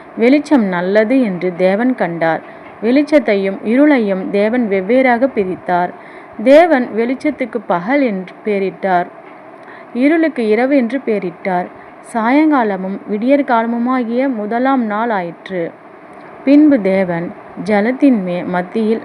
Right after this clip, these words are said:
ஆகாய பிரிவு உண்டாக கடவது" என்றும், அது ஜலத்தினின்று ஜலத்தை பிரிக்க கடவது என்றும் சொன்னார். தேவன்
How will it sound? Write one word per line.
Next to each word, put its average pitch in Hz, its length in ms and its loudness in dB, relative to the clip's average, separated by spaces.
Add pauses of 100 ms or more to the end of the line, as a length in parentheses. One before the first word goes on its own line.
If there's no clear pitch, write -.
(260)
ஆகாய 262 540 2
பிரிவு 196 400 -4
உண்டாக 190 360 -2
கடவது" 214 520 -2
என்றும், 170 460 -8 (440)
அது 226 360 -2
ஜலத்தினின்று 220 720 0
ஜலத்தை 196 580 -2
பிரிக்க 220 300 -2
கடவது 214 520 -2
என்றும் 208 380 -4
சொன்னார். 165 500 -8 (600)
தேவன் 262 480 4